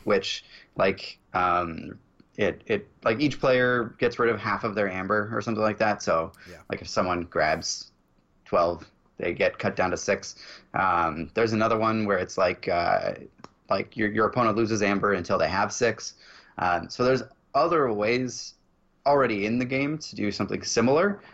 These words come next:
Speaker 1: that's
Speaker 2: Mm-hmm.
Speaker 1: not quite as, as punishing and not as swingy, where, like, you know, like, like, as the bait and switch player, like, I, I just forged a key. You just got your amber, so you can forge a key and keep up.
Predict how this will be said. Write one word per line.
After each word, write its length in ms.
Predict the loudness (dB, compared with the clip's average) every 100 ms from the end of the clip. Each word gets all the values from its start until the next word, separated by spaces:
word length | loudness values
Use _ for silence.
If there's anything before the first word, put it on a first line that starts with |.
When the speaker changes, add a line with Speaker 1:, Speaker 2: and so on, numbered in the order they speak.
| -4
Speaker 1:
that's 140 | -2
Speaker 2:
Mm-hmm. 80 | 2
Speaker 1:
not 120 | 0
quite 260 | 2 2 2
as, 320 | 2 -2 -4 -4
as 220 | -2 -2
punishing 480 | -4 -4 -2 0 0
and 80 | 2
not 180 | 2 0
as 100 | -2
swingy, 520 | -6 -6 -2 -2 -4 -14 -20 _
where, 320 | 2 4 2
like, 400 | 2 2 0 -6 -18 _ _ _ _
you 140 | -2 2
know, 160 | 4
like, 200 | 2 2
like, 140 | 2 0
as 240 | 0 0 0
the 80 |
bait 100 | -2
and 100 | -2
switch 220 | -4 -6 0
player, 400 | 2 2 0 -6 _ _ _ _
like, 260 | -2 -2 -2 _ -2
I, 140 | -2 -4 _ _
I 80 | -4
just 260 | 0 -2
forged 280 | -4 -12 -8
a 20 | -6
key. 500 | 0 2 0 -2 -12 _ _ _ _ -4
You 380 | 2 4 4
just 200 | 4 0
got 100 | 2
your 120 | 2 2
amber, 200 | 0 0
so 120 | 0
you 180 | 0 2
can 100 | 2
forge 220 | 0 0
a 20 |
key 220 | 0 2
and 80 | 2
keep 260 | 2 0 2
up. 300 | 2 0